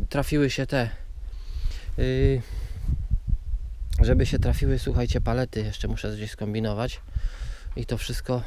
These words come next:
od nowa, ale jak? Jak ja przyjadę na chwilę, no będę miał na święta roboty. No i co? I pojadę jeszcze do chłopaków, do Roberta i Andrzeja. Zobaczymy, czy będą mieli czas zająć się tym.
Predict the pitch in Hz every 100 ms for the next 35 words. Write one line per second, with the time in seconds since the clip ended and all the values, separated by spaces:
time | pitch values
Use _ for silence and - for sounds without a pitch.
0 | - - 123 123 120 113 110 - - 107
1 | 113 127 113 - - - - - - -
2 | - - - - - 117 120 113 - -
3 | 131 120 123 120 135 120 117 151 165 156
4 | 143 143 123 - - - - - - -
5 | 131 - 123 117 117 113 110 117 - -
6 | - - - - - - - - - -
7 | - - - - - - - - 147 175
8 | 190 175 143 151 170 175 165 160 151 151
9 | 147 143 147 143 165 - - - 143 131
10 | 127 123 120 135 143 156 143 139 135 135
11 | 131 147 143 - - - - - - -
12 | 135 135 - 147 139 139 143 139 135 135
13 | 135 127 135 123 - 120 156 170